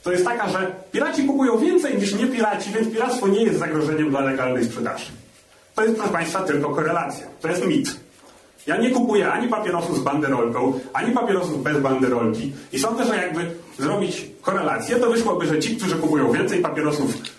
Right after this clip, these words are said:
bez banderolki, również kupują więcej papierosów z banderolką. Czy to znaczy, że gdyby ograniczyć przemyt, to, e, by to uderzyło w, e, w, e, przychody z akcyzy? No nie, no.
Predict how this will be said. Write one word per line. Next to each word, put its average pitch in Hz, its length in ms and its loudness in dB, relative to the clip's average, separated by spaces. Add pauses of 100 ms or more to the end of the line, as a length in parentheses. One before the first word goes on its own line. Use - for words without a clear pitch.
(140)
bez 165 340 -2
banderolki, 180 720 0
również 220 340 0
kupują 185 360 2
więcej 185 280 2
papierosów 196 480 2
z - 40 0
banderolką. 208 560 0 (300)
Czy 170 80 -6
to 175 120 0
znaczy, 190 240 0
że 165 140 -2
gdyby 165 480 0
ograniczyć 175 500 0
przemyt, 139 540 -2 (320)
to, 147 420 -2 (180)
e, 139 140 2
by 143 300 0
to 139 220 0
uderzyło 151 600 2
w, 135 220 -4
e, 139 80 0 (160)
w, 139 760 2
e, 151 120 4
przychody 156 360 0
z 139 40 2
akcyzy? - 520 2 (280)
No 311 60 0
nie, 370 280 4
no. 147 200 -2